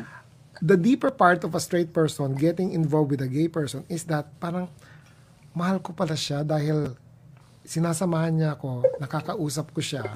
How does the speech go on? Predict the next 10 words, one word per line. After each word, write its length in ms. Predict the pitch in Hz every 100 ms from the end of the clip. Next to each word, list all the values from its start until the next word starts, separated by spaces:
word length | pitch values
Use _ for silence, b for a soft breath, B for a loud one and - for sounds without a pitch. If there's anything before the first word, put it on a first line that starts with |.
| - - b b
Hindi 220 | 151 165
katulad, 440 | 180 190 170 165 156 131 - - -
kunyari 340 | - 196 233 240
lang, 180 | 214 202
isang, 220 | 175 143
hindi 140 | 151
katulad 280 | 185 180 180
ng 140 | 185
asawa 400 | - 170 160 165
ko, 220 | 160 143